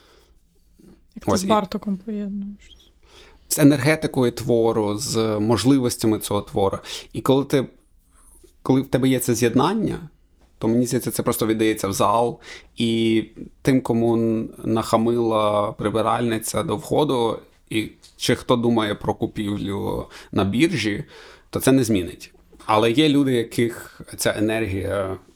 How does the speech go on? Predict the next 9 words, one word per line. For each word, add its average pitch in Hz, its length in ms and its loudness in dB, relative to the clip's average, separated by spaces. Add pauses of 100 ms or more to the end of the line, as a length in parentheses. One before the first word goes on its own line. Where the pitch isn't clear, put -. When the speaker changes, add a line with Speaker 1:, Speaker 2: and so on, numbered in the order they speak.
(160)
Speaker 2:
знаєш, - 340 -18
привабить. - 360 -2 (1040)
Speaker 1:
Це 247 120 -6
в 226 40 -6
Транстрьомера 247 680 -2
є 180 160 -8
в - 60 -6
поезії. 185 600 -8 (720)
Е, 190 320 -8